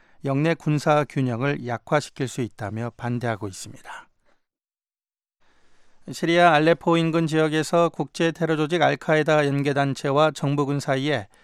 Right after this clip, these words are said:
치열한 전투가 벌어져 일흔세 명이 사망했다고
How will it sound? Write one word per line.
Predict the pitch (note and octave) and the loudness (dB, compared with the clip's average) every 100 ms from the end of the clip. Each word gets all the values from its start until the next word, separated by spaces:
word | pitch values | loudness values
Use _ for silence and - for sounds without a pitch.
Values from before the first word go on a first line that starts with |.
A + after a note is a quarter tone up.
| _ | _
치열한 | - E3+ D#3 D#3+ E3 | -6 0 2 2 2
전투가 | D#3 C#3+ B2+ C#3 | 0 -2 -2 0
벌어져 | C3+ C3+ B2+ D3+ C#3+ _ - - | 0 0 0 0 -2 _ -14 -4
일흔세 | C#3 D3+ D#3 - F#3+ | -2 0 -2 -6 -4
명이 | F3 E3+ E3 | 0 0 0
사망했다고 | - D3+ C#3+ C3 - B2+ G#2+ | 0 2 0 0 0 0 0